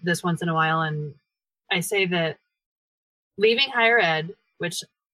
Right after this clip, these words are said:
will always have a special place in my heart, and coming into this organization where I spent, you know,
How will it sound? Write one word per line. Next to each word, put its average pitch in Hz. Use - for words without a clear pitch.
will 185
always 190
have 180
a 175
special 170
place 160
in 165
my 156
heart, 151
and 170
coming 196
into 190
this 180
organization 180
where 160
I 190
spent, 196
you 240
know, 165